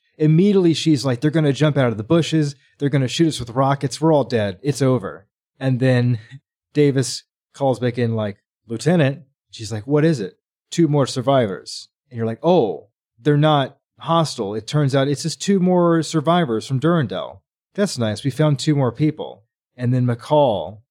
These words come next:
tells her, "And Lori, let's bring Delmar on the channel. We should tell him his lassie and Baron are safe and sound."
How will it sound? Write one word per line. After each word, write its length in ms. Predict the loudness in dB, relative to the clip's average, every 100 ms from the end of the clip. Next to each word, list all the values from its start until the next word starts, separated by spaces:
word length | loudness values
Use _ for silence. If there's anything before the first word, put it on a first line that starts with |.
| _ _
tells 340 | -2 0 0 -4
her, 260 | -10 -12 _ _ -10
"And 220 | -4 0
Lori, 440 | 2 2 0 -8 -16 _ _ _
let's 220 | -2 -2
bring 340 | -2 -2 0 2
Delmar 500 | 2 4 4 2 0
on 100 | -4
the 60 | -6
channel. 520 | -8 -8 -10 -16 _ _ _
We 120 | -6
should 220 | -2 -2 -2
tell 240 | 0 2
him 80 | 2
his 160 | 0 0
lassie 440 | 0 0 0 0
and 160 | 0 2
Baron 280 | 2 2
are 120 | 0 -2
safe 380 | 0 0 0
and 140 | -4 -10
sound." 480 | -4 -2 -2 -6